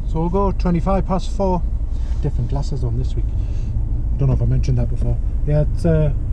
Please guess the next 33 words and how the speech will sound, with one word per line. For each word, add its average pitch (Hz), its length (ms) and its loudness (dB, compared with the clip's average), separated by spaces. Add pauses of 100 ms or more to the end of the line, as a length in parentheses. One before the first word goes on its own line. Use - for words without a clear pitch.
(1040)
all 151 160 0
go, 143 220 2
twenty-five 160 520 0
past 170 240 0
four, 143 340 2 (440)
and 131 120 0
there's 123 140 2
a 120 60 0 (100)
couple 151 220 0
of 151 120 0
do-, 147 320 0 (380)
dogs. - 440 -2 (260)
Yeah, 170 80 -2
there - 220 -2
might 185 140 -2
be 175 60 0
a 151 60 0
couple 139 200 0
of 127 60 -2
dogs, 170 220 0
but 170 100 0
not 190 160 2
here. 156 220 0 (420)
Um, 160 500 2 (640)
a - 40 0
couple 175 160 0
of 143 100 2
jobs, 156 540 0
which - 320 -2 (400)
I - 60 -2
could 202 220 4
do 175 160 4
tomorrow, 156 440 4